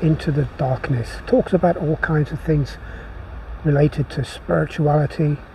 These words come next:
related topics as well, in an effort, as I said, to bring some light into the darkness we appear to be going through right now. And I'm not just talking about the different conflicts that have gone around the world,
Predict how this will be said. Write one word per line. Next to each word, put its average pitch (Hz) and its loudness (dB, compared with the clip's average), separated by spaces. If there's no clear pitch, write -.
related 139 2
topics - -2
as 131 -6
well, 139 4
in 180 8
an 175 8
effort, - 2
as 156 -6
I - -2
said, 139 -2
to - -4
bring 196 4
some 156 6
light 131 -4
into 143 0
the 139 4
darkness - 0
we 135 2
appear 135 0
to 131 -2
be 135 2
going 135 4
through 131 0
right 131 0
now. 151 6
And 175 6
I'm 156 8
not 147 4
just 143 -4
talking 139 -2
about 131 -4
the 139 -4
different 135 -4
conflicts 147 2
that 139 -6
have 127 -8
gone 135 0
around 131 0
the 123 0
world, 127 0